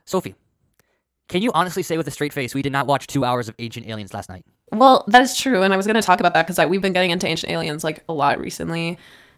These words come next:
Speaker 2: And, uh, we love Ancient Aliens. Like, it's, it's so much fun because of how insane it is and, like, fake. They do this thing where they say ancient alien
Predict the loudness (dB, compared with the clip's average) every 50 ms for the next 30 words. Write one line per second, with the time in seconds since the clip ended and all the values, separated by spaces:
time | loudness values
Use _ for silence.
0 | _ _ -4 -2 0 0 2 2 4 6 6 6 6 6 2 2 2 0 0 0
1 | -2 -2 -4 -4 -6 -2 -2 -2 -2 -2 -10 -10 _ -6 -4 -2 0 2 2 4
2 | 4 2 0 0 -2 -2 -2 -2 0 -2 -4 -8 -10 -12 -6 -6 -4 -2 0 0
3 | -2 -2 -4 -6 -6 2 4 4 4 4 2 -2 -4 -4 -4 -4 -2 -2 -4 -4
4 | -2 -4 -4 -4 -6 -8 -8 -12 -20 _ -16 -6 -4 -2 -2 -2 -6 -10 -18 -20
5 | -20 _ _ _ _ _ _ _ _ _ _ _ _ _ _ -4 0 2 4 4
6 | 4 4 4 2 2 4 4 4 4 4 4 4 4 4 0 -4 -20 -20 _ _
7 | -2 0 2 2 2 2 2 2 2 2 2 2 2 2 0 -2 -4 -6